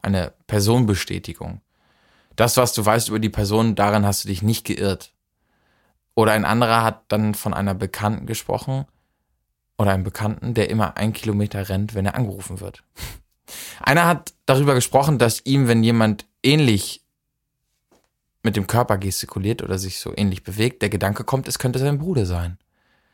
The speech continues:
Das führt zu der Frage, suchen wir uns auch Freunde, Partner und Vertraute danach aus, wie wir uns bewegen oder auch zurück zur Frage der Farben, welche Farben sie tragen oder in welchen Farben wir sie wahrnehmen oder empfinden?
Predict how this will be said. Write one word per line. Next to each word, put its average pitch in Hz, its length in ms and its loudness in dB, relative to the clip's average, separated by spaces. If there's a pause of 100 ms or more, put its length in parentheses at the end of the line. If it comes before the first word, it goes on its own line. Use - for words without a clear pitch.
(100)
Das 117 160 2
führt 160 160 2
zu - 100 0
der 151 120 4
Frage, 135 380 4 (160)
suchen 185 420 2
wir 170 160 4
uns - 300 0
auch 110 240 4
Freunde, 147 640 4
Partner 123 520 2
und 95 120 -4
Vertraute 107 580 0
danach 101 340 0
aus, 113 340 0
wie 110 320 0
wir 147 280 2
uns 110 280 0
bewegen 101 500 0
oder 107 260 2
auch - 160 0
zurück - 340 -6
zur - 140 -10
Frage 98 340 0
der 92 140 -2
Farben, 110 560 2 (500)
welche 123 280 2
Farben 113 340 4
sie 107 140 -2
tragen 120 420 0
oder 101 180 0
in 98 140 0
welchen 101 320 0
Farben 98 560 0
wir 101 120 0
sie 95 180 -2
wahrnehmen 98 380 2
oder 98 140 -2
empfinden? 110 540 -2